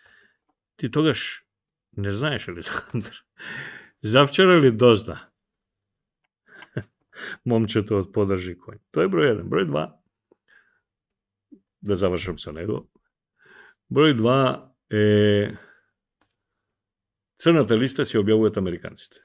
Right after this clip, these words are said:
и соодветната нивна структура, Министерството за надворешни. Е,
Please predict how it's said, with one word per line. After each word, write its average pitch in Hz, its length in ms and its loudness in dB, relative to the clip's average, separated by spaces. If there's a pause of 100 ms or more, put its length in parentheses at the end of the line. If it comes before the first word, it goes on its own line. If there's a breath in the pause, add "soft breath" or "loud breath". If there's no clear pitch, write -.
(300)
и 143 100 0
соодветната 101 680 -2
нивна 90 400 -10 (100)
структура, - 600 -14
Министерството 95 840 -14
за 90 280 -12 (880)
надворешни. 90 600 -6 (2000 soft breath)
Е, 104 40 -2